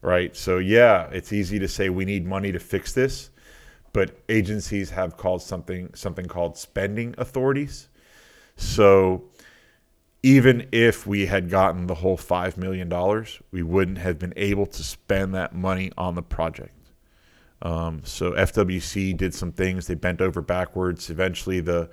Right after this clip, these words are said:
grant that we were awarded was for a half a million dollars,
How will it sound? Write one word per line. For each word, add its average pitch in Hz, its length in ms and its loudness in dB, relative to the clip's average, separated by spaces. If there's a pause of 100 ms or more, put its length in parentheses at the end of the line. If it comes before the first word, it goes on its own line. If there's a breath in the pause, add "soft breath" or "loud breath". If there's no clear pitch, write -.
(480 loud breath)
grant 104 420 0
that 98 140 -2
we 95 140 -2
were 92 240 0
awarded 90 460 0
was 87 200 -4
for 85 220 -4
a 82 40 -2
half 87 280 -4
a 92 60 -6
million 87 320 -6
dollars, 87 520 -4